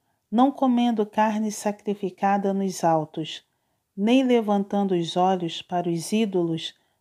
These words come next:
da casa de Israel, nem contaminando a mulher do seu próximo, nem se chegando à mulher na sua menstruação, não oprimindo a ninguém,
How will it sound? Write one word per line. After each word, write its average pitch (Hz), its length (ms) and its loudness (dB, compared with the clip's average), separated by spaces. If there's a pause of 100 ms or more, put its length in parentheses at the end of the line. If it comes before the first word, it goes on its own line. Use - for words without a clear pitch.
(100)
da 180 160 4
casa 196 480 0
de 202 140 -4
Israel, 175 680 -2 (680)
nem 240 160 4
contaminando 214 1120 0 (260)
a 202 100 0
mulher 196 540 0
do 202 140 -4
seu 208 260 -2
próximo, 170 800 -2 (480)
nem 240 220 4
se 254 240 -2
chegando 208 560 0
à 196 80 2
mulher 180 520 0
na 185 120 -2
sua 196 340 -4
menstruação, 185 1120 -4 (720)
não 240 240 6
oprimindo 220 720 2
a 196 100 2
ninguém, 190 640 2